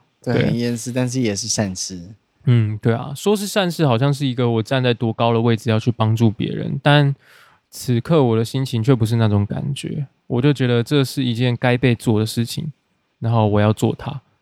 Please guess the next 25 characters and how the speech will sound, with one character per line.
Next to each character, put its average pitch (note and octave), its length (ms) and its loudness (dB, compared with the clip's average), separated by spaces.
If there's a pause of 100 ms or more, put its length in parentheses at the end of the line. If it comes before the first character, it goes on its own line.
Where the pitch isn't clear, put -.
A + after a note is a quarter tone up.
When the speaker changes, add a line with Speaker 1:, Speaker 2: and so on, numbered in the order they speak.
(140)
Speaker 2:
跟 D3 140 2
我 C3+ 140 2
这 C3+ 160 0
个 B2 120 2
人 A2 180 0
是 A2+ 160 -6
不 A#2+ 60 0
是 A#2 140 0
很 A2 120 2
有 G#2+ 120 4
能 G#2 260 0
力， A2 160 2
或 A#2 120 0
者 A#2 100 0
我 G#2+ 140 2
有 G#2+ 80 0
多 G#2+ 180 2
有 G#2 60 2
爱 A#2 220 2
心 A#2 320 -4 (480)
都 B2+ 120 4
没 B2 100 4
有 A2 80 4
关 G#2+ 240 0
系。 - 260 -8